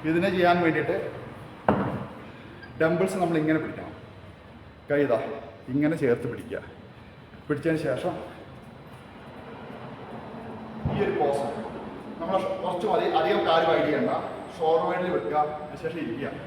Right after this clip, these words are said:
മൊത്തം നന്നായിട്ടിരിക്കുക. വൺ, അതിരിക്കുമ്പോൾ നമ്മൾ നേരെ നിന്നിട്ട് glute അപ്പ് ചെയ്യുക, നടു വളയ്ക്കാതിരിക്കുക.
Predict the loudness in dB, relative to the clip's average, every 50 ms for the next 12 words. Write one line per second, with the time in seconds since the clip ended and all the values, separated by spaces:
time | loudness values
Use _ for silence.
0 | -10 -12 -12 -12 -12 -12 -14 -12 -12 -14 -14 -14 -12 -12 -12 -10 -4 -2 -2 0
1 | 2 2 2 2 2 2 4 6 6 6 4 2 0 2 0 0 0 -2 -6 -8
2 | -10 -12 -14 -16 -12 -6 -2 0 0 0 0 -2 -4 -6 -8 -10 -12 -14 -12 -8
3 | -4 -2 -2 0 0 2 2 4 4 4 4 4 4 2 2 2 4 4 4 4
4 | 4 2 0 0 2 0 0 2 2 0 0 0 0 2 4 4 4 4 2 0
5 | 0 2 2 2 2 0 -2 -6 -6 -10 -12 -12 -14 -14 -16 -16 -16 -16 -16 -16
6 | -16 -16 -16 -16 -16 -16 -14 -6 0 4 6 8 10 10 8 8 8 6 6 6
7 | 4 4 2 0 0 -2 -2